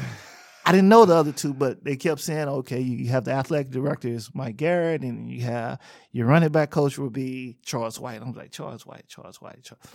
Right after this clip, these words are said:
Speaker 1: Yeah.
Speaker 2: But, uh, got a chance to meet Charles, and it was great. Um, Colorado, I think it was Colorado, and then, uh, Colorado was great. Um,
Speaker 1: Yeah, they had won a championship just a couple years before you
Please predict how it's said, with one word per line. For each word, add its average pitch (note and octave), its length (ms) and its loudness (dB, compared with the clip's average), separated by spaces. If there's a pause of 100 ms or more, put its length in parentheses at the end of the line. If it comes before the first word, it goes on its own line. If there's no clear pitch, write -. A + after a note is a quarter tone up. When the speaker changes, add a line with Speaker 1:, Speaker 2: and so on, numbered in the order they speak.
(200)
Speaker 1:
Yeah. G2+ 260 -10
Speaker 2:
But, D3 280 6 (880)
uh, C#3+ 240 6
got F#3 180 4
a F#3 60 6
chance E3 320 2
to D3+ 80 -8
meet C#3+ 320 -4
Charles, C3 460 -4
and B2 140 -4
it C#3 140 -4
was B2 160 -4
great. B2 380 -2 (480)
Um, A#2+ 580 0 (1200)
Colorado, C3+ 960 8
I C3+ 100 -8
think A#2+ 240 -2
it B2 40 -4
was A2 160 -6
Colorado, A#2+ 600 2
and A2 100 -2
then, A2+ 180 -2
uh, A2 280 -6 (160)
Colorado C3 420 2
was A#2 120 -4
great. A#2+ 400 -4 (440)
Um, A2 640 -4
Speaker 1:
Yeah, A2+ 100 -6
they C#3 100 -2
had E3+ 100 -4
won C3 180 -2
a G#2+ 40 -6
championship C3 680 -8
just A#2 140 -12
a - 40 -14
couple A2+ 260 -6
years G#2+ 220 -8
before A2+ 300 -4
you D#3 60 6